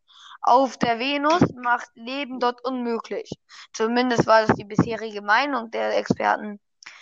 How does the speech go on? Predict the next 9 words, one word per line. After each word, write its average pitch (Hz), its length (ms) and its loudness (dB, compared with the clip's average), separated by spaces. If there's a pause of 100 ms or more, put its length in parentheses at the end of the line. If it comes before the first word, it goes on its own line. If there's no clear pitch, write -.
(300)
Doch 311 240 4
hat 277 180 4
sich 262 140 -4
das 247 160 2
mit 233 200 -2
einer, 226 540 4 (360)
ähm, 214 500 0
mit 220 200 -4
einer 233 600 4